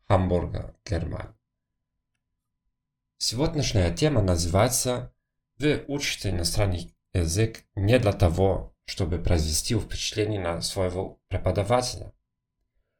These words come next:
Многие из нас забывают, что они уже не учатся в школе. На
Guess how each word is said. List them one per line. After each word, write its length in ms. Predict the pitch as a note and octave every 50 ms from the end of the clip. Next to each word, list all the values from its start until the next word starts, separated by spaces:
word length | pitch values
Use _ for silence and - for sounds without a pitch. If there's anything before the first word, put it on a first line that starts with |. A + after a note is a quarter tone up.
| _ _ _ -
Многие 380 | A2 A#2 D3+ F3+ D#3 - A2 G2+
из 120 | G2 -
нас 340 | A2 G#2+ B2 D3 D3 - -
забывают, 680 | - G2+ - E2 D#2+ G2 G2 G2+ B2+ C#3 C3+ B2 G2+
что 480 | E2 - - - - E2+ E2 E2 - - _ _ _ -
они 180 | - G2 G#2 A2+
уже 240 | A#2 B2 A2 G2+ G2+
не 180 | G2 G#2 A2
учатся 680 | A2 - G#2+ A#2 B2 - - - - - - A2 G2 F#2+
в 40 | F#2 -
школе. 400 | - - - F#2+ D#2+ F2 - _ _ _ _ _ _ _ _ _ _ _ _ _ -
На 320 | - F2 E2 E2 E2 -